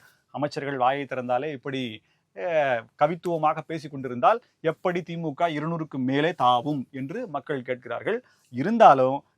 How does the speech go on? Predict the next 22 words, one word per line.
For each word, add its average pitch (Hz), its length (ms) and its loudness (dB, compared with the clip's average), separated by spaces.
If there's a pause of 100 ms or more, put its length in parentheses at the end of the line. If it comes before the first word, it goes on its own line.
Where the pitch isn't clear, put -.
கட்சியினுடைய 226 420 -2
சட்டமன்ற 185 420 -2
உறுப்பினர்களே 160 400 -6
வச்சுக்கிட்டு 135 580 -4 (200)
அந்த 156 180 -6
கட்சி 185 300 -10
ரெண்டு 156 220 -8
மாங்கா 156 260 -2
அப்படின்னீங்கன்னா 120 640 -4 (240)
இது 120 160 -14
எப்படிங்க, 143 800 -4 (100)
இது 110 300 -20
சரியாங்க 151 400 2
அப்படின்ற 131 440 -2
மாதிரிலாம் 131 280 -10
இருக்கு. 131 380 -8 (200)
ரெண்டாவது, 202 280 0 (160)
திமுகவினுடைய 233 1120 2
அமைச்சர் 175 640 -2 (420)
பாமகவினுடைய 240 680 0
சட்டமன்ற 202 400 -2
உறுப்பினர், 160 240 -4